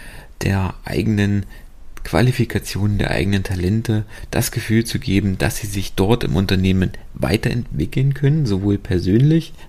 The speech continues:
als auch selber zur Weiterentwicklung der Unternehmenskultur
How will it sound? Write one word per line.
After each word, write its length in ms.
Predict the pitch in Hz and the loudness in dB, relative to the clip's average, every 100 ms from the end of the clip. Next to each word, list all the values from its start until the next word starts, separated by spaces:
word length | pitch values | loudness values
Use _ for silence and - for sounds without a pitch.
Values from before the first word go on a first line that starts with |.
| - | -8
als 360 | 82 135 - - | 0 0 0 -4
auch 240 | 110 - | -4 -4
selber 560 | 92 90 107 147 143 147 | -4 0 2 4 2 2
zur 520 | - - 120 131 139 139 - | -2 0 2 4 4 2 -6
Weiterentwicklung 1080 | 67 80 135 131 107 110 113 - 110 107 | -4 0 2 2 0 2 0 2 -2 -2
der 160 | - 92 | -2 -2
Unternehmenskultur 1700 | 92 - 95 92 117 135 135 - - 104 - - - 127 143 156 | -2 -2 0 2 4 4 2 -4 -2 -2 -2 -4 -2 4 6 6